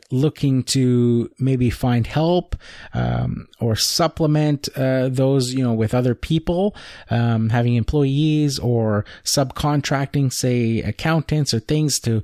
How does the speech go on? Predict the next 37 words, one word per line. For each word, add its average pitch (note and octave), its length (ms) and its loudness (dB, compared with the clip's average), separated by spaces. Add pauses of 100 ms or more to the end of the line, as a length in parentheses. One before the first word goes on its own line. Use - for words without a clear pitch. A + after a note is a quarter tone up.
(320)
to A2 420 2 (360)
cover F3 340 0
those C#3+ 200 2
things D3+ 180 2
that A2+ 120 0
you're C#3 320 4
not B2 280 2
good D#3 200 2
at D3 180 0
so C3+ 120 0
you C#3+ 120 2
can B2 140 -2
focus C3+ 400 -2
in C#3 100 2
on A#2 140 2
what B2 240 0
you A2+ 240 2
are E3+ 200 2
good A2+ 240 2
at A#2 160 0
and A#2+ 140 0
make B2 180 0
the A2 80 -2
most B2 360 0
money C3 480 2 (400)
in C#3+ 180 0
the B2+ 80 2
time C#3 300 2
that A2+ 100 0
you're A2 120 2
working, C#3+ 600 0 (300)
or D#3+ 280 4
not C#3+ 440 0 (240)
just C#3 240 -2
cutting D3+ 280 2
out D#3+ 200 0
services A2+ 640 0